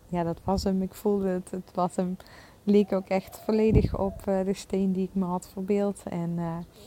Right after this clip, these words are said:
die heb ik gekocht, die heb ik nu om. Eh, die ligt 's nachts onder mijn kussen. Die heb ik nu om met het opnemen van de podcast. En, ehm, ja, deze past bij mij.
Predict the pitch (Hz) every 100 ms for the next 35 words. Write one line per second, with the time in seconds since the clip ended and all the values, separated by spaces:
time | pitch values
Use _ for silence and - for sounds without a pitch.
0 | - - - - - 208 214 202 - 202
1 | - 208 - - 202 202 190 196 190 196
2 | 196 208 220 - - - - - - -
3 | - 196 185 180 180 175 - - 190 185
4 | 180 - 190 185 - 185 190 185 180 -
5 | 208 202 - 190 185 180 175 175 185 185
6 | 190 185 185 180 - 190 190 180 180 180
7 | 185 180 - - - 180 - - - -
8 | - - - - - 185 185 175 175 -
9 | 175 165 165 170 165 - - - - -
10 | - - - 208 185 190 185 - 180 -
11 | 170 160 165